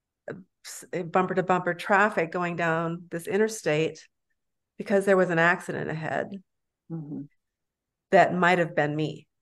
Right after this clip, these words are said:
Speaker 2: Mm-hmm.
Speaker 1: if I wouldn't have had to pull over to get that bottle of water.
Speaker 2: Yeah.
Speaker 1: And so the gratitude in realizing that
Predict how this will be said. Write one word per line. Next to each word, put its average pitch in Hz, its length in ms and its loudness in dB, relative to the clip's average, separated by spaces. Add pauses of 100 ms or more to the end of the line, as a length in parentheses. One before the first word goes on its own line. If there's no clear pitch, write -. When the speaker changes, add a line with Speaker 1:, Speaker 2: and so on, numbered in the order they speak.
(600)
Speaker 2:
Mm-hmm. 185 380 -2 (460)
Speaker 1:
if 180 160 -4
I 165 100 4
wouldn't 175 300 0
have 151 240 2
had 156 280 -2
to 170 80 -8
pull 170 220 -2
over 160 220 -2
to 156 80 -6
get 156 180 -8
that 147 180 -4
bottle 147 280 -6
of 151 160 -12
water. - 480 -6 (400)
Speaker 2:
Yeah. 147 280 -8 (680)
Speaker 1:
And 196 120 -2
so 208 200 6
the 196 120 6
gratitude 190 800 2
in 160 120 -4
realizing 165 720 -2
that 139 460 -6